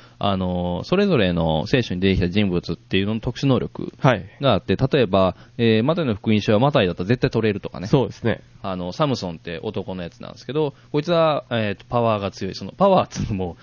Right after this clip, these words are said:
Speaker 1: あの、ビーピーっていう。
Speaker 2: バイブルパ-、
Speaker 1: バイブルポイント。ポ-、ボイブ-、
Speaker 2: バイブルパワー。
Speaker 1: パワーなんですかね。
Speaker 2: パワーかな。
Speaker 1: バイブルポイントやと思ってたんですけどね。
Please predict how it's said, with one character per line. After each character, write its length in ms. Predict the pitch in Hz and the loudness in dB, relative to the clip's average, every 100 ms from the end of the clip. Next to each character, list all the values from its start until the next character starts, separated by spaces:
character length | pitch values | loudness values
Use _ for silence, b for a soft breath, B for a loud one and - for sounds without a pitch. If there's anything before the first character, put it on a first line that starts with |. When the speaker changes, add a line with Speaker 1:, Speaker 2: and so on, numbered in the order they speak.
| b | b
Speaker 1:
あ 80 | 104 | -6
の、 80 | 92 | -2
ビ 260 | 92 175 | 2 2
ー 40 | 156 | 2
ピ 240 | 156 110 | 0 0
ー 40 | - | -2
っ 20 | |
て 100 | 95 | -10
い 80 | 87 | -6
う。 340 | - 123 107 B B - | 0 0 0 B B 6
Speaker 2:
バ 140 | 160 | 8
イ 40 | |
ブ 160 | 202 185 | 8 6
ル 340 | 196 190 180 170 | 6 8 6 6
パ-、 60 | |
Speaker 1:
バ 40 | 139 | 4
イ 60 | |
ブ 80 | 147 | 4
ル 100 | 175 | 4
ポ 120 | 120 | 2
イ 20 | |
ン 40 | 95 | -6
ト。 60 | - - | -14 -2
ポ-、 120 | 170 | -2
ボ 240 | 123 135 | 2 4
イ 40 | 185 | 6
ブ-、 40 | |
Speaker 2:
バ 100 | 175 | 6
イ 40 | 220 | 4
ブ 140 | 233 | 4
ル 100 | 233 | 4
パ 140 | - 214 | 4 4
ワ 140 | 160 | 2
ー。 40 | - - | -2 4
Speaker 1:
パ 80 | 202 | 6
ワ 180 | 170 107 | 6 4
ー 20 | |
な 80 | 92 | -4
ん 20 | |
で 40 | 131 | -8
す 40 | |
か 100 | 110 | -4
ね。 80 | 92 | -4
Speaker 2:
パ 20 | |
ワ 40 | 87 | 0
ー 20 | |
か 0 | |
な。 120 | 101 | 4
Speaker 1:
バ 40 | 170 | 6
イ 40 | |
ブ 60 | 196 | 6
ル 60 | |
ポ 160 | - 190 | 6 6
イ 60 | |
ン 40 | 113 | 2
ト 60 | |
や 60 | 90 | -4
と 60 | 92 | -4
思 60 | |
っ 40 | 90 | -4
て 40 | |
た 40 | 85 | -4
ん 20 | |
で 20 | |
す 40 | |
け 80 | - | -6
ど 60 | - | -6
ね。 180 | 95 | -6